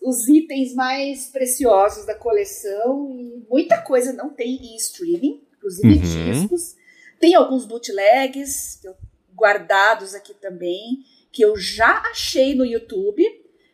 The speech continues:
Speaker 1: mas é aquele negócio, né, gente? Aí não é uma plataforma de música, a gente tá falando de usuários que postam coisas.
Speaker 2: Sim.
Speaker 1: Né? Tem um show do Focus também, que passou na Rede Globo
Speaker 2: <laughs>
Speaker 1: em oitenta e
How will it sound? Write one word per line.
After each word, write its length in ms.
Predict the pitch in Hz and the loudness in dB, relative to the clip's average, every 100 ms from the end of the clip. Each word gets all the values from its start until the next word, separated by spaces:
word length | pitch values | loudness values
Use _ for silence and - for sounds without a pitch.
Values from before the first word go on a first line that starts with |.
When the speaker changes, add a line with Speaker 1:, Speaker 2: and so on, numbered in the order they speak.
| _ | _
Speaker 1:
mas 200 | 208 220 | 0 2
é 40 | |
aquele 300 | 262 269 247 | 0 0 -6
negócio, 500 | 247 285 285 269 262 | -4 -4 0 0 -2
né, 160 | 233 226 | -2 -2
gente? 300 | 208 190 190 | -2 -8 -6
Aí 120 | 226 | -6
não 140 | 247 254 | -2 0
é 80 | |
uma 240 | 277 349 339 | 2 0 -4
plataforma 1400 | _ 294 269 285 269 - - 226 247 254 247 233 220 202 | _ -8 -8 -8 -10 -14 -2 2 4 4 2 0 -4 -8
de 160 | 175 196 | -18 -20
música, 400 | 190 190 190 - | -20 -20 -18 -18
a 20 | |
gente 100 | - | -18
tá 40 | |
falando 240 | - 240 254 | -10 -4 -2
de 80 | 269 | -2
usuários 640 | 277 320 220 220 247 403 | 2 4 4 4 2 0
que 100 | - _ | -6 _
postam 460 | 254 269 320 349 | -2 -2 -4 -4
coisas. 680 | 269 - 165 160 - - - - _ | -4 -4 -6 -6 -12 -16 -16 -20 _
Speaker 2:
Sim. 480 | _ - 101 92 82 82 | _ 2 4 4 2 -4
Speaker 1:
Né? 320 | 302 349 - _ _ _ _ _ _ | 0 0 -2 _ _ _ _ _ _
Tem 260 | - 220 262 | 2 2 2
um 40 | |
show 360 | 311 - 277 262 | -2 2 2 2
do 120 | 277 | 0
Focus 640 | - 247 233 320 - 247 | -4 2 4 4 -2 -14
também, 520 | - 208 185 185 233 330 | -10 -10 -10 -10 -8 -10
que 80 | |
passou 320 | _ 190 - 233 | _ -12 -12 -12
na 80 | |
Rede 240 | 233 208 453 | -8 -8 -4
Globo 180 | 180 165 | 4 6
Speaker 2:
<laughs> 540 | 113 95 98 101 - | 6 2 -2 -8 -12
Speaker 1:
em 140 | - 180 | -16 -10
oitenta 1000 | 185 - _ _ 214 240 285 285 _ 262 | -10 -12 _ _ 4 6 2 -2 _ 0
e 260 | 254 247 | 0 -8